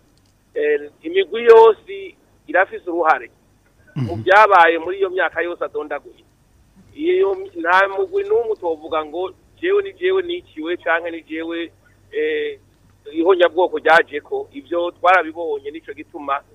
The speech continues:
Speaker 1: mbere na, bisa n'aba-, ni, ni, na, n'ibibananira, eh, gushira ahabona kuko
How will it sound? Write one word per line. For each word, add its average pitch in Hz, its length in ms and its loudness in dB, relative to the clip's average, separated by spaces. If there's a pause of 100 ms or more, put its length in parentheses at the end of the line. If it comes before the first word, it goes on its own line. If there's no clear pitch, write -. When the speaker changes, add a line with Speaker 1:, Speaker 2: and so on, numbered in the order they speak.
(220)
Speaker 1:
mbere 185 300 -2
na, 190 240 0 (560)
bisa - 200 -6
n'aba-, 180 360 -2
ni, 165 140 -14 (260)
ni, 175 100 -6 (800)
na, 170 100 0 (580)
n'ibibananira, 175 800 -6 (460)
eh, 147 540 -8 (120)
gushira 185 300 -2
ahabona 165 640 -2
kuko 202 580 -6